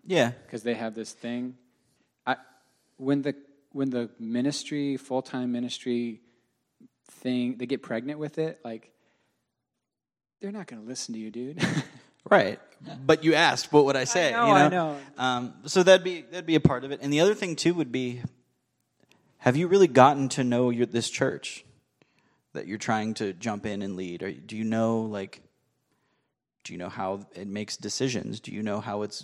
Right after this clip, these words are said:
Speaker 1: governed? Do you know who calls the shots? Do you know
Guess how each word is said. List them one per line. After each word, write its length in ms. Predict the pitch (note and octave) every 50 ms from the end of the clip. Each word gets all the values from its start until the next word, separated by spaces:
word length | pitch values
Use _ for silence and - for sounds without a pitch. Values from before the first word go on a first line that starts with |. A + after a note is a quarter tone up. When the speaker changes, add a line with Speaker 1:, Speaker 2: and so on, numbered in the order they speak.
| - -
Speaker 1:
governed? 460 | A#2 A2+ A2+ A2 A2+ G#2 F#2+ G#2 G#2 -
Do 80 | - G#2+
you 140 | G#2 G#2 G#2
know 440 | G#2+ G#2+ G#2 G#2 G#2 G#2+ A2 G#2 G#2 -
who 160 | - A2+ A2+
calls 580 | - - A2+ A2+ A#2 A2+ A2 G#2+ - - - _ _ _ _ _ _ _ _ _ _ _
the 80 | - A2+
shots? 500 | - - - C3 C3 B2 G#2+ G2 - - -
Do 100 | - A2
you 120 | A2 A2
know 680 | A2+ A2+ A2+ A2+ A2+ A2 A2 A2+ A2 G#2+ A2+ A2 F2+